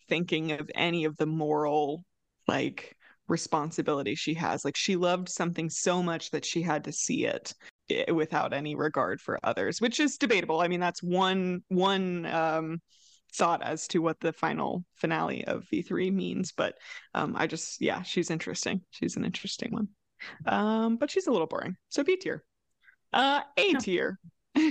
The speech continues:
Speaker 1: I have one, two, three, four, five people. All right. I have Rantaro. Um,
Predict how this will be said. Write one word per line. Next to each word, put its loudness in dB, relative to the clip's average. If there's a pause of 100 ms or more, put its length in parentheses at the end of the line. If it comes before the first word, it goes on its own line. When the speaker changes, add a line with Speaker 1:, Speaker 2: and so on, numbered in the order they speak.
(760)
Speaker 1:
I 4
have 4
one, 2
two, 0
three, 4
four, 4 (100)
five 4
people. 2 (480)
All 4
right. 2 (140)
I 4
have 2 (300)
Rantaro. 2 (220)
Um, 4